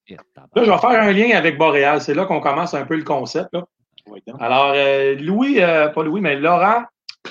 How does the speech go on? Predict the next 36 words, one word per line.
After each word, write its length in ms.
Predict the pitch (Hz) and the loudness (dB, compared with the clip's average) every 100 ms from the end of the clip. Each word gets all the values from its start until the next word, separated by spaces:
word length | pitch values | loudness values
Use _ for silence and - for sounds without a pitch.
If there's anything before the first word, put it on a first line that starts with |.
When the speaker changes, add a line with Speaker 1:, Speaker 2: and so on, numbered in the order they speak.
| - 208 | -8 0
Speaker 2:
Urtnowski. 840 | 233 226 190 170 - 190 240 - _ - | 0 0 -4 -4 -6 -6 -6 -6 _ -12
Je 140 | 139 | -8
sais, 200 | 131 170 | -8 -8
je, 80 | 139 | -6
peut-être 300 | 139 151 185 | -4 -2 -2
Speaker 3:
Oui, 60 | - | -2
Speaker 2:
que 60 | 147 | 0
je 40 | |
Speaker 3:
donc. 100 | 156 | 0
Speaker 2:
le 40 | 127 | -2
dis 100 | 170 | -2
pas 160 | 170 | 0
Speaker 3:
Oui, 60 | 127 | 0
Speaker 2:
bien, 180 | 143 202 | 0 0
là. 180 | 202 233 | 0 -2
Speaker 3:
oui, 120 | 120 | -10
donc. 100 | 135 175 - _ _ | -12 -12 -16 _ _
Speaker 2:
Lu-, 280 | 131 165 208 | -4 -2 0
Laura, 480 | 160 214 190 220 240 - | 2 2 4 2 0 -6
U 140 | 220 - | -6 2
R 300 | 220 226 - | 2 2 -2
T 160 | - 208 | 0 2
N 260 | 196 208 208 _ _ | 4 0 -4 _ _
O 160 | 214 196 | -2 -2
W 420 | 175 180 185 196 | -2 -2 0 0
S 380 | 180 - - _ | -2 -8 -18 _
K 80 | 180 160 | -6 -4
I. 140 | 127 214 | -4 -6
Speaker 3:
Urtnowski. 680 | 202 202 - - 208 214 - _ _ | -6 -8 -10 -8 -8 -8 -12 _ _
Speaker 2:
Donc, 260 | 131 143 - | -2 -2 -2
euh, 140 | 151 | -2
et 80 | 180 | -4
son 180 | 185 202 | -2 0
conjoint 440 | 202 185 165 220 | 2 0 0 -2
Bernard 420 | 185 160 170 202 180 | 0 0 2 0 2
Morin. 360 | 147 135 180 | 2 0 -2